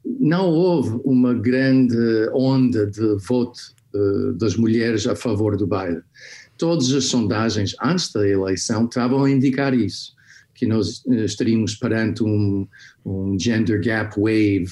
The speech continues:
uma onda de, de voto de mulheres. E no fim, eh, tudo indica que é verdade que mais mulheres votaram em Biden do que em Trump, isso sem dúvida.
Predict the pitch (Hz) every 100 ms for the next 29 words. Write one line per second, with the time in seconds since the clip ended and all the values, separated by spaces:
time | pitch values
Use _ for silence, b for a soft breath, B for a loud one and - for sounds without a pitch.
0 | - 101 95 101 117 117 98 98 87 98
1 | 98 92 90 87 - 95 95 90 107 101
2 | 104 95 98 90 80 - B B B B
3 | - 180 190 - 196 202 220 233 143 127
4 | 156 156 160 147 139 160 160 156 - 160
5 | 147 139 131 123 117 117 127 - - -
6 | 101 104 82 131 - - 123 104 85 110
7 | 120 110 117 110 120 98 101 101 117 110
8 | 113 101 113 117 120 120 120 113 - 123
9 | 120 127 _ - 120 117 131 95 85 90
10 | 101 - - 117 107 98 85 82